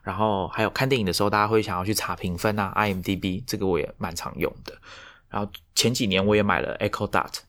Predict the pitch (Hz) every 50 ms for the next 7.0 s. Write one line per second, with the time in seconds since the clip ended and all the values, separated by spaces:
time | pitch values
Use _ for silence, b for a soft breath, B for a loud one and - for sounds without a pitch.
0 | _ - - 104 113 123 123 110 120 117 110 98 95 92 - - 117 101 98 -
1 | 107 104 98 - - - - 95 92 90 92 - - 104 104 101 90 - - -
2 | 104 101 98 98 - - - - - - - 104 - - - - - B B B
3 | B B - 110 104 98 95 95 95 98 - - 110 113 110 113 113 101 92 82
4 | - - - 98 - - - - - - - 117 110 98 113 98 - - 90 78
5 | - - - - - - B B B B B B - 143 127 123 127 120 107 120
6 | 123 113 95 95 104 104 - - - - - - - 92 98 - 107 104 98 95